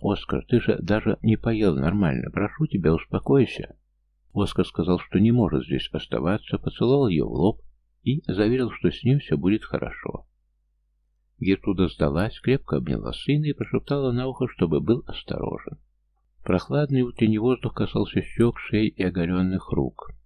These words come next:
Оскар смотрел прямо перед собой. Дворец отдалялся и казался крошечной точкой, перед глазами холмы и луга сливались в зеленые размытые пятна. Джейми, казалось, был рад, что его хозяин наконец-то пришел в чувство.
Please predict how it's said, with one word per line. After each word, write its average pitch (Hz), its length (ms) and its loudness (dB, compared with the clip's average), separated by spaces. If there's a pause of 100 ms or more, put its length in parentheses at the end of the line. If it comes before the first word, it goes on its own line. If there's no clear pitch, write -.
Оскар - 380 0
смотрел 110 400 0
прямо 101 340 2
перед 92 260 0
собой. 69 520 -2 (100)
Дворец 101 440 2
отдалялся 98 680 -2
и 95 40 0
казался 98 420 0
крошечной 113 560 0
точкой, 131 420 2
перед 92 200 -2
глазами 104 380 2
холмы 92 380 2
и 90 80 0
луга 82 320 0
сливались 98 380 -2
в - 80 -10
зеленые 104 500 -2
размытые 80 560 -2
пятна. - 580 -8 (560)
Джейми, 143 420 4
казалось, 135 440 -2
был 131 200 -2
рад, 147 200 -2
что - 160 -2
его 78 140 0
хозяин 85 420 2
наконец-то 85 500 0
пришел 87 360 -2
в - 80 -10
чувство. - 520 -4